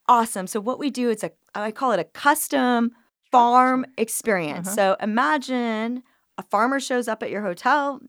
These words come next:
Speaker 1: You're like, you're gonna be matched with one of our local growers or winemakers in
Speaker 2: Mm-hmm.
Speaker 1: some cases. They're gonna pick you up literally in their truck. We said, "You have to have a truck,"
Speaker 2: <laughs>
Speaker 1: 'cause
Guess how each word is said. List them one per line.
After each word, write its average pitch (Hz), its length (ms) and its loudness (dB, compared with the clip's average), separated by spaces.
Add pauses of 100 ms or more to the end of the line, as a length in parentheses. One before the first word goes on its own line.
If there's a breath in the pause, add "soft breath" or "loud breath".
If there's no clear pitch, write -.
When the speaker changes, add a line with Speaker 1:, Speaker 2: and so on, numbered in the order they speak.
(140)
Speaker 1:
You're 170 260 -8
like, 151 320 -4
you're 180 60 -10
gonna 190 180 -4
be 180 140 -8
matched 269 480 -4
with 202 140 -14
one 202 140 -4
of 196 100 -4
our 185 100 2
local 180 260 -4
growers 240 680 -2 (340 soft breath)
or 196 120 -4
winemakers 175 680 -6
in 269 60 -10
Speaker 2:
Mm-hmm. 220 80 -8
Speaker 1:
some 190 220 -6
cases. 214 480 -6 (380 soft breath)
They're 175 100 -4
gonna 185 160 -4
pick 240 200 -4
you 226 120 2
up 196 120 -2
literally 226 380 0
in 208 60 -2
their 190 80 -2
truck. 180 260 -2
We 170 80 -8
said, 151 160 -8
"You 165 60 -6
have 196 220 2
to 214 40 -2
have 202 100 2
a 180 40 -4
truck," 165 360 -2
Speaker 2:
<laughs> 240 180 0
Speaker 1:
'cause 196 260 2